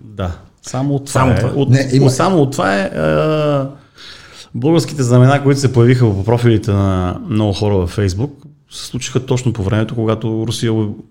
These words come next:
Speaker 1: започна така наречената военна операция,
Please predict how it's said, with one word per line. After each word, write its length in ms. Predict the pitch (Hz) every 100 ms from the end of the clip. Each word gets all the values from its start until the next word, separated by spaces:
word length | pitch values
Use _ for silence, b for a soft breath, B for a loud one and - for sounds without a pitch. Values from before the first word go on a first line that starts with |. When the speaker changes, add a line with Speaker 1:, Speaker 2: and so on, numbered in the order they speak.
| _ _ - _ _ _ _ _ _ -
Speaker 1:
започна 640 | 104 98 113 110 - 107
така 260 | 101 95 113
наречената 520 | 104 104 113 107 107
военна 580 | 95 101 110 107 98 95
операция, 580 | 98 95 98 104 - 87